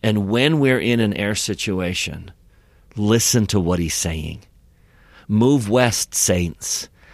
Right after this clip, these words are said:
You have no idea the danger you're facing if you're here in the East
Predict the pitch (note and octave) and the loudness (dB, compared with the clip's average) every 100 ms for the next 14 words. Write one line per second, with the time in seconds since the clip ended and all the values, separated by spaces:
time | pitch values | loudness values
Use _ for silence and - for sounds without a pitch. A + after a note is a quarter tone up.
0 | - B2 A2+ G#2 A2 A2 A#2 G#2+ G#2 G2 | -6 0 2 4 2 4 4 4 4 4
1 | F#2 G2+ G2+ G2 F2+ F2 F#2 - F#2 E2 | 2 2 2 2 0 0 -2 0 0 0
2 | F2 E2 E2 F#2 F2 - G2+ F#2+ F#2 F2+ | -2 -2 -2 0 0 0 2 2 2 0
3 | - G2 E2+ - - | 0 0 0 -6 -8